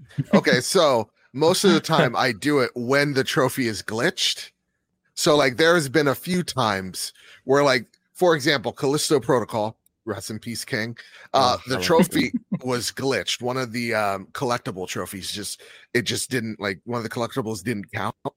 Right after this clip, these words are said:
Speaker 1: And I know, I s-, knew I picked it up too. Um, and it pissed me off. I was like, "Well, now I did all the things to get the platinum, and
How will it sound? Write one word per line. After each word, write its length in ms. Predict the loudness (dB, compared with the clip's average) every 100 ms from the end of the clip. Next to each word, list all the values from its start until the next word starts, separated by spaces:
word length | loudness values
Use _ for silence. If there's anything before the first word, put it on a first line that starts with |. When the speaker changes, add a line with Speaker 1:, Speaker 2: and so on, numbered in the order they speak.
| _
Speaker 1:
And 120 | 2 2
I 80 | 4
know, 220 | 2 2
I 80 | 0
s-, 160 | -2 -6
knew 440 | -4 -2 2 4
I 100 | 2
picked 260 | 0 -6 -4
it 80 | -4
up 180 | -4 -4
too. 280 | -6 -6 -12 _ _ _ -12 0
Um, 340 | 4 4 2 -2 -2
and 140 | 0
it 120 | 0
pissed 220 | -2 -2
me 100 | 0
off. 180 | 0 2
I 40 | 0
was 120 | -2
like, 140 | -4 0
"Well, 260 | 2 2 _ -20 -20 _ -12
now 280 | -2 2 4
I 80 | 4
did 160 | 2 0
all 160 | 2 4
the 100 | 4
things 260 | 2 0 0
to 60 |
get 180 | 0 -2
the 80 | -2
platinum, 560 | 0 0 0 -6 -10 -14 _ _ _ _ _ -2 2
and 420 | 4 2 -2